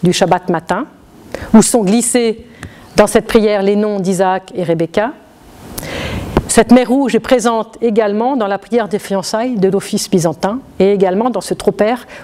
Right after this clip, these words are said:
où la Vierge Marie est, est au cœur, euh, j'ai envie de dire, du symbole. Cette prière de Nishmat Kol Chai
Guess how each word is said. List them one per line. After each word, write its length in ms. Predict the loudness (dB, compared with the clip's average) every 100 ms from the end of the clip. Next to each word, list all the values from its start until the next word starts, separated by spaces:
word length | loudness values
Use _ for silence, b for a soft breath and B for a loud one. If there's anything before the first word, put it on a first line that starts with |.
| B
où 280 | 2 2 0
la 140 | 0
Vierge 260 | 2 0 0
Marie 320 | -2 0 0
est, 340 | 0 -2 -4 -6 -8 -2 -2
est 160 | 0
au 40 | 0
cœur, 420 | 4 2 0 -10 B B B B
euh, 560 | 0 2 2 0 0 0
j'ai 80 | 0
envie 160 | 0
de 40 | 2
dire, 220 | 0 0
du 100 | -2
symbole. 460 | 0 0 0 0 -4 -14 -20 -20 -20 -20 -20 -20 -20 -18 -18 -18 -18 -18 -20 -18 -18 -16 -16 -12 -12 -12 -16 -10 -10 B B B B B B -2
Cette 220 | 2 2
prière 460 | 4 4 4 2 2
de 80 | 0
Nishmat 440 | 0 -2 0 -2
Kol 260 | 0 -2 0
Chai 420 | -2 -2 -4 -6